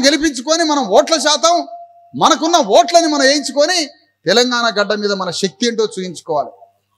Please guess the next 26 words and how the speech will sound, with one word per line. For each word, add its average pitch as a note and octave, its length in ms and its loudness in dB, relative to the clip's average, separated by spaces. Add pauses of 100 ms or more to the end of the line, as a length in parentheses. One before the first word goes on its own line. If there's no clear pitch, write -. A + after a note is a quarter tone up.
ఈరోజు C#4+ 320 4 (120)
తెలంగాణలో D#4+ 580 4 (800)
మనం D4+ 300 2 (640)
రాజ్యానికి C4+ 580 0
వస్తే C4+ 220 -2 (200)
ఏం C#4 140 2
చేస్తాం? C4 360 0
ఈ - 100 -8
ప్రజలకి, F#3 340 -6 (880)
ఈ A#3 80 4 (100)
ప్రజలకి D4+ 360 2 (120)
ఏం F4 140 2
చేస్తాం E4+ 320 0
అసలు B3+ 220 -2
తెలంగాణ B3 340 -4 (120)
మీద? D#3 120 -8 (1120)
మనకే A#3+ 380 4
రాజ్యం C4 340 0
వస్తది, G#3+ 280 -4 (440)
అప్పుడు G#3 200 0
నువ్వు A#3 140 0
తెలంగాణను B3 420 0
ఎట్లా A#3 200 0
పరిపాలిస్తావు? A3+ 560 -2
నీ G3 100 -8
దగ్గర G3+ 160 -4